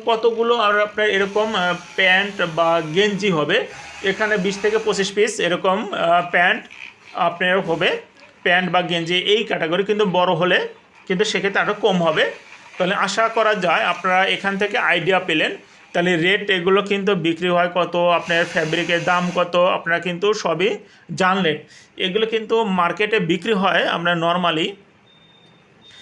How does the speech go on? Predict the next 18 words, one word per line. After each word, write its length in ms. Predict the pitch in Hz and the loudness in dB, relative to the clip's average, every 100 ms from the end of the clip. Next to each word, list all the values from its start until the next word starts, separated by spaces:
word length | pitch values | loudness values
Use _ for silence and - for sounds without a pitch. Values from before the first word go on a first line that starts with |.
| - - | -10 -2
এক 160 | 190 | 0
একটা, 300 | 208 202 214 | 0 0 2
আহ, 580 | 214 185 175 170 175 175 | 2 4 4 4 2 -2
তিরিশ 260 | 226 214 202 | -4 -4 -2
থেকে 260 | 208 226 247 | -2 0 -2
পঞ্চাশ 320 | - 185 180 - | -2 -2 -2 -2
টাকা 240 | 190 202 214 175 | 0 2 2 2
around, 300 | 170 208 226 | 2 0 0
এরকম 380 | 196 202 214 226 | 2 2 0 -2
ছোট 280 | - 226 | -2 0
সাইজ 360 | 208 180 180 226 | 0 0 0 0
তিরিশ 260 | 202 196 196 | 0 -2 -4
থেকে 240 | 202 226 | -2 -2
পঞ্চাশ 320 | 226 196 190 | -2 -4 -2
টাকা 300 | 202 202 175 | -2 2 2
around 280 | 175 202 208 | 2 0 -2
এগুলো 280 | 170 175 190 | -2 -2 -2
কিন্তু, 460 | 196 185 202 247 | -2 -2 0 -2